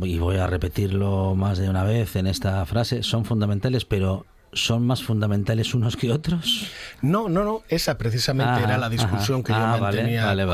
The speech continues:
Speaker 1: vale.
Speaker 2: con doña Encarnación.
Speaker 1: Mm.
Speaker 2: No, no, esa es precisamente la, la diferencia. Eh, no son más fundamentales unos que otros.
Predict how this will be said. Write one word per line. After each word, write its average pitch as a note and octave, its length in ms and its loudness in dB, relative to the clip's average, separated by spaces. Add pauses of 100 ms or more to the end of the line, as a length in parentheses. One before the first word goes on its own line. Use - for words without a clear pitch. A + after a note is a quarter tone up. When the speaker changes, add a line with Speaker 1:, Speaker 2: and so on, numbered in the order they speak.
Speaker 1:
vale. B2 160 -2
Speaker 2:
con A#2 220 0
doña G#2+ 200 2
Encarnación. G#2+ 680 0
Speaker 1:
Mm. G#2 380 0
Speaker 2:
No, D3+ 120 2
no, E3+ 260 0
esa E3 300 0
es C3 80 -4
precisamente A2+ 800 -2
la, F2 340 -2
la F#2 320 0
diferencia. E2+ 880 -2
Eh, F2+ 460 0
no B2 260 2
son D3+ 240 -2
más A#2 180 -2
fundamentales F#2 800 -2
unos D#2+ 220 -4
que D#2+ 120 -6
otros. D2+ 440 -6